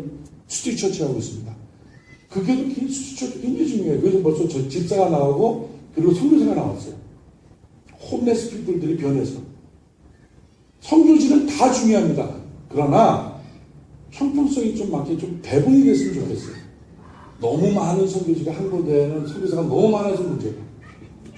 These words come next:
저희 같은 데는 선교사가 너무 없어서 문제입니다. 여러분들 선교사 보내주시기 바랍니다. 그래서 그렇게 되면, 어, 이 아마존이 주님을 찬양하는 날이 올 줄 믿습니다.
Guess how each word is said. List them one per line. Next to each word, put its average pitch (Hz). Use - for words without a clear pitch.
저희 170
같은 170
데는 180
선교사가 185
너무 165
없어서 175
문제입니다. 110
여러분들 135
선교사 165
보내주시기 113
바랍니다. 104
그래서 123
그렇게 170
되면, 156
어, 120
이 139
아마존이 160
주님을 143
찬양하는 143
날이 123
올 120
줄 123
믿습니다. 117